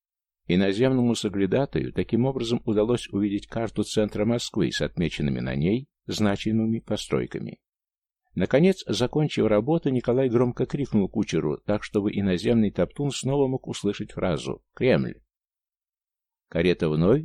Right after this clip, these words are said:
неторопливо покатила по улицам Москвы к резиденции царя. Когда подъехали к Кремлёвским воротам, Николай вылез из кареты и прошёл на двор. Его там встречал Андрей Яковлевич. Они встали недалеко от прохода и громко заговорили по-английски.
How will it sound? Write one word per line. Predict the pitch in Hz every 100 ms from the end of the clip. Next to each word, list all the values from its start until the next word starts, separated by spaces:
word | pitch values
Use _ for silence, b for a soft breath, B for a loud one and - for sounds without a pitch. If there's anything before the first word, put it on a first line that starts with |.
| -
неторопливо | 95 - 80 71 135 165 160
покатила | - 135 - 135 127
по | 120
улицам | 123 123 - 120
Москвы | 123 120 - 87
к | 87
резиденции | 87 82 78 90 98 -
царя. | 92 - 65 53 - _ _ _ _ _ _ _ _ _ _
Когда | - 92 147
подъехали | 196 165 151 - 139
к | -
Кремлёвским | 123 135 131 - 107
воротам, | 87 78 82 104 120 135 _ -
Николай | 117 131 135 127
вылез | 113 98
из | 87 -
кареты | 73 98 131 135
и | 117
прошёл | 90 - 101 107
на | 95
двор. | 78 64 57 _ _ _ _ _ _ _
Его | 92 113 117
там | 110
встречал | 104 95 - 127 131
Андрей | - 101 101 110
Яковлевич. | 123 92 71 60 53 - - _ _ _ _ _ _ b
Они | 90 104
встали | 107 - 131 131
недалеко | 120 117 110 -
от | 104 -
прохода | 92 95 151 131
и | 123 120
громко | 98 127 131 120
заговорили | 110 113 113 110 110
по-английски. | - 117 107 78 64 - - -